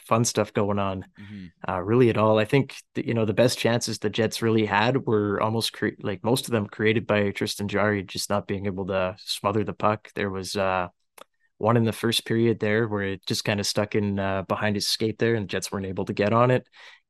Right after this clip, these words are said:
Speaker 1: And, uh, there was one, I believe, uh, near the end of the second, and he just kinda juggled that one. But, uh, yeah, not,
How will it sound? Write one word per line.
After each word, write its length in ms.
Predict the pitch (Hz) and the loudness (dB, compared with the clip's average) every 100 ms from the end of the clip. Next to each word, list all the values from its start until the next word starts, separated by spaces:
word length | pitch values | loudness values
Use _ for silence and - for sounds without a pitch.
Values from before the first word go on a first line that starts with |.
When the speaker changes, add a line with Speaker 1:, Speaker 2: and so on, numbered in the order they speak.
| - | -2
Speaker 1:
And, 340 | 107 104 95 | 0 0 2
uh, 320 | 104 101 101 95 | 2 4 0 0
there 100 | 107 | 0
was 180 | 104 | 0
one, 400 | 107 117 117 110 - - | -2 0 0 -2 -8 -16
I 60 | 101 | -10
believe, 640 | 107 98 104 107 107 101 - - _ _ _ | -8 -4 0 0 0 -4 -16 -20 _ _ _
uh, 120 | 110 | -8
near 160 | 98 110 | 0 2
the 160 | 113 110 | 4 2
end 120 | 107 | 2
of 40 | |
the 80 | 98 | -2
second, 640 | - - 101 - 87 - - | -2 0 -2 -4 -10 -10 -8
and 320 | - 92 92 | -6 -6 -8
he 140 | - - | -6 -4
just 180 | 113 | -4
kinda 240 | - 110 104 | -2 -2 0
juggled 340 | 107 104 95 | 0 0 0
that 220 | 98 92 | 0 0
one. 140 | 101 95 113 - | -2 -6 -12 -6
But, 300 | 95 87 - | -6 -6 -4
uh, 200 | 98 90 | -4 -2
yeah, 120 | 98 | -4
not, 260 | 98 107 107 | -2 -2 -2